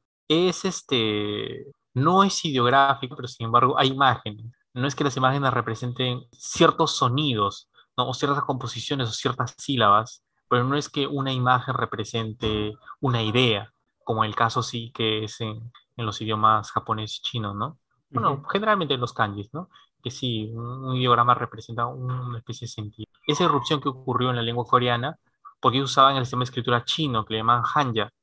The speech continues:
Speaker 1: entonces después emigraron para el sistema Hangul, ¿no? Que es el que usan.
Speaker 2: Ujú.
Speaker 1: Eh, yo imagino que también, de alguna forma, ocurrió también en Japón,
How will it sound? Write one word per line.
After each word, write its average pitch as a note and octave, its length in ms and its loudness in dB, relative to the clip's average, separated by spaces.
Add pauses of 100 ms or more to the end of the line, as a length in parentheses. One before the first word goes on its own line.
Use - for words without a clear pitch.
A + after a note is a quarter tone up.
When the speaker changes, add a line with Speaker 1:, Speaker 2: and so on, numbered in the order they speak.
(260)
Speaker 1:
entonces B2 300 -2
después C#3 360 4
emigraron A#2 520 2
para G#2 420 -2 (340)
el A2+ 100 -8
sistema A2+ 520 2
Hangul, A2+ 440 2 (180)
¿no? D3 200 -4 (120)
Que - 100 -14
es - 80 -12
el A2+ 80 -4
que A#2+ 100 0
usan. A#2+ 320 -2
Speaker 2:
Ujú. - 80 -20 (360)
Speaker 1:
Eh, A#2+ 720 2
yo C3 80 0
imagino D#3 340 0
que C3+ 100 0
también, C3+ 500 -8 (120)
de C3+ 180 0
alguna D3 500 6
forma, D#3 440 4
ocurrió B2+ 340 -2
también B2 260 -4
en A#2 220 -8
Japón, A#2 540 2